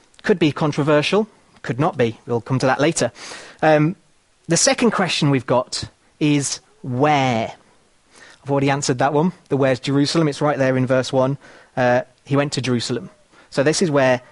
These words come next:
this sort of part of the letter is set, uh, if you like. And our third question is, is when. Again, another easy answer. That was fourteen years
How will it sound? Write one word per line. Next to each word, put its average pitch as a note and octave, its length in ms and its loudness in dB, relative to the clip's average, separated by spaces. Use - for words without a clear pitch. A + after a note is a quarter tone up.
this D#3 120 0
sort D#3 140 -2
of C3+ 100 -8
part D#3+ 300 0
of C3 60 -4
the C3+ 80 2
letter C3+ 300 -2
is A#2 200 -4
set, - 560 -6
uh, A#2+ 180 -2
if - 140 -10
you A#2+ 60 -2
like. - 340 -6
And C3 120 0
our C3 100 0
third F#3+ 380 2
question C3+ 560 -2
is, A#2+ 220 -2
is A#2 160 -4
when. B2 380 0
Again, B2+ 300 0
another A#2+ 280 -2
easy A#2 240 0
answer. B2 380 -4
That D3+ 120 0
was C3+ 240 -2
fourteen G3 580 2
years C3+ 400 2